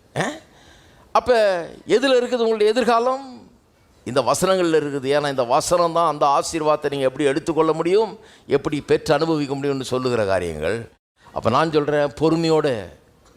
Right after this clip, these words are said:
காத்திருந்து பலனை பெற வேண்டும். இது ஒரு விதை மாதிரி உள்ள போய் அது வேலை செய்து அது மரமா வளர்ந்து கனியை கொடுக்கணும். ஆ? இன்னைக்கு விதைச்சிட்டு நாளைக்கு போய் நோண்டி பார்க்கக்கூடாது.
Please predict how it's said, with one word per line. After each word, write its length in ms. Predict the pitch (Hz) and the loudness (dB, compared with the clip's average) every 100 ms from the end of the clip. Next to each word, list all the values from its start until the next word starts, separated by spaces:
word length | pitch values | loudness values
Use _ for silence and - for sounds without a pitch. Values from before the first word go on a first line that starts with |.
| _ _ _ - | _ _ _ -4
காத்திருந்து 540 | 127 143 - 127 120 117 | 0 0 0 -4 -2 -2
பலனை 320 | 113 110 104 | -2 0 -2
பெற 200 | 101 95 | -2 -2
வேண்டும். 360 | 87 85 - - - - - - | -2 -6 -10 -16 -20 -20 -20 -6
இது 120 | 156 | 0
ஒரு 120 | 156 143 | 0 2
விதை 220 | 156 190 | 2 2
மாதிரி 240 | 165 147 | 2 0
உள்ள 260 | 107 123 131 | -2 -2 -2
போய் 300 | - 127 147 | 0 -2 0
அது 120 | 147 | -2
வேலை 260 | 120 131 127 | 0 0 0
செய்து 400 | 110 131 131 165 180 - - - _ - | 0 -2 0 0 0 -6 -20 -20 _ -2
அது 180 | 120 117 | 0 2
மரமா 320 | 117 131 131 120 | 0 2 0 0
வளர்ந்து 320 | 131 139 151 | 0 -2 -4
கனியை 300 | 123 120 127 110 | -2 0 0 0
கொடுக்கணும். 580 | 123 131 123 127 160 143 - - - - - 107 | 0 0 2 2 0 -4 -14 -20 -20 -20 -8 -2
ஆ? 100 | 143 196 - - - _ - | 0 -2 -8 -20 -20 _ -4
இன்னைக்கு 300 | 131 131 120 | 0 0 2
விதைச்சிட்டு 480 | 156 151 147 147 | 2 0 -4 -4
நாளைக்கு 280 | 151 143 135 | -2 -2 0
போய் 140 | 147 139 | 0 0
நோண்டி 200 | 143 120 | 0 0
பார்க்கக்கூடாது. 580 | 120 120 104 95 87 | 0 0 -2 -2 -4